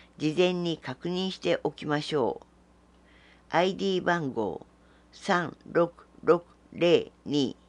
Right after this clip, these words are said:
完璧を目指す必要はありません。まずは、もし今地震が起きたら、と想像し、家庭で話し合うことから始めてみませんか？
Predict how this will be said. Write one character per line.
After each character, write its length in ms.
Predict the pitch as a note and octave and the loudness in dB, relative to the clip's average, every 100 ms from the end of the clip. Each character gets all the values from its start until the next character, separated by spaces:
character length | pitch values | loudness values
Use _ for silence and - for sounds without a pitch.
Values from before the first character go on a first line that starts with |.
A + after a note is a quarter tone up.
| _ _ _ _ _ _ _ _ - - _ _ _ | _ _ _ _ _ _ _ _ -20 -20 _ _ _
完 260 | - F#3+ F#3+ - | 4 4 6 0
璧 280 | F3+ E3 | -2 2
を 60 | E3+ | 2
目 120 | E3+ | 2
指 140 | D#3 E3 | 0 0
す 120 | - | -2
必 220 | D3+ - | -12 -2
要 120 | E3 D#3+ | 2 6
は 80 | |
あ 60 | A#2 | 6
り 100 | A#2+ | 4
ま 160 | C3 C3 | -2 -2
せ 200 | C3 B2+ | -4 -4
ん。 120 | G2 _ _ _ - _ | -6 _ _ _ -20 _
ま 200 | C#3+ F3+ | 0 0
ず 140 | F#3 D3+ | 0 2
は、 260 | A#2+ - - _ _ _ - | 2 0 -6 _ _ _ 0
も 160 | G3 | 0
し 180 | A3 - | 2 -2
今 200 | E3 D3+ | 2 2
地 220 | C3+ B2+ | 2 -4
震 260 | C3 F3 E3+ | -4 -2 -2
が 200 | A2 B2 | -2 -4
起 100 | - | -4
き 20 | |
た 160 | - C#3 | -2 2
ら、 240 | C3+ A2 - _ _ _ - | 2 2 -4 _ _ _ -6
と 120 | F#3+ | -4
想 300 | - D#3+ D3+ | 4 4 6
像 220 | D3+ D3 | 4 4
し、 340 | D3+ D#3 A3 - _ - - - _ | 2 -4 -8 -10 _ -20 -20 -20 _
家 180 | - D#3+ | -2 0
庭 180 | F3 E3+ | 2 4
で 120 | D#3+ | 2
話 380 | D#3+ D3+ D#3 - | 0 -2 -4 -2
し 120 | - | 0
合 80 | F3 | 0
う 60 | F3 | 0
こ 160 | F3 | -4
と 120 | E3+ | -6
か 140 | E3 D3 | -2 -2
ら 80 | B2 | -2
始 240 | B2+ C#3 | -4 -4
め 160 | D#3+ D3 | -2 -2
て 140 | A#2+ | -2
み 160 | A#2 B2+ | -4 -2
ま 160 | C3+ | -4
せ 180 | - C3+ | -4 -8
ん 60 | G#2 | -8
か？ 260 | - A#2+ | -10 -10